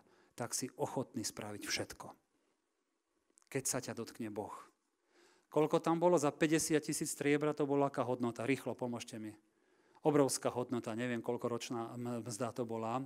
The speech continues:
Tí ľudia boli ochotní sa zbaviť. A dneska, keď príde niekto do cirkvi, horko, ťažko, vypotíme, toto zahoď, C Dčko z Black Sabbath zahoď. Ale však to je dobré,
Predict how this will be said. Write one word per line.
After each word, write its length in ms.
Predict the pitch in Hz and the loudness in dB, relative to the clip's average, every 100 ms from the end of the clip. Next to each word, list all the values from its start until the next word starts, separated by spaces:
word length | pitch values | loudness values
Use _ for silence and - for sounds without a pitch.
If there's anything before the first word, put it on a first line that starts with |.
| - | -4
Tí 80 | 127 | -2
ľudia 240 | 127 131 | 0 -2
boli 240 | 123 123 131 | 0 0 0
ochotní 400 | 143 151 - 139 | -2 -4 -2 -2
sa 160 | 156 | -2
zbaviť. 400 | 117 123 127 135 - - - - | -2 0 0 -2 -10 -18 -12 0
A 80 | |
dneska, 320 | 131 156 - 160 | 4 4 4 4
keď 160 | 156 | 2
príde 320 | - 160 147 | 2 2 6
niekto 240 | 151 147 139 | 6 8 8
do 80 | 151 | 8
cirkvi, 320 | 156 151 139 | 6 6 4
horko, 480 | 123 156 165 175 156 | 8 10 10 8 10
ťažko, 480 | 165 160 - 160 | 10 10 8 6
vypotíme, 720 | 151 165 165 165 - 165 160 170 - - | 8 8 10 8 8 6 8 6 -2 0
toto 240 | 160 156 | 2 6
zahoď, 560 | 151 156 147 143 143 143 - - - | 8 10 10 10 8 4 -4 -16 -4
C 160 | - 160 | 2 6
Dčko 400 | 156 156 - 151 | 6 4 2 2
z 80 | 131 | 6
Black 240 | 143 151 | 6 8
Sabbath 400 | - 143 135 135 | 4 4 4 4
zahoď. 160 | 135 170 | 4 4
Ale 160 | 214 | 6
však 240 | 220 220 - | 8 8 10
to 80 | |
je 80 | 196 | 8
dobré, 560 | 147 151 139 139 143 | 10 8 8 8 6